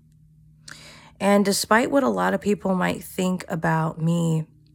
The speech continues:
and my family and the way that our story is, I've talked on this podcast about,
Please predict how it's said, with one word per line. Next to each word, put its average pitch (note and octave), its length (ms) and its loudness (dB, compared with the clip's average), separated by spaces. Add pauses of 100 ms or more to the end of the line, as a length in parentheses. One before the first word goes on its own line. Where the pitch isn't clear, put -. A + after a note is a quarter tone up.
(140)
and E3+ 120 0
my E3+ 120 2
family E3 440 0
and D3+ 140 -2
the D3+ 80 -2
way D#3 260 -2
that D3+ 140 -4
our D3+ 100 -4
story F#3+ 460 0
is, D#3 160 0
I've D#3+ 140 0
talked E3 280 -4
on E3 120 -2
this D#3 140 -8
podcast D#3+ 600 -4
about, D#3 420 -4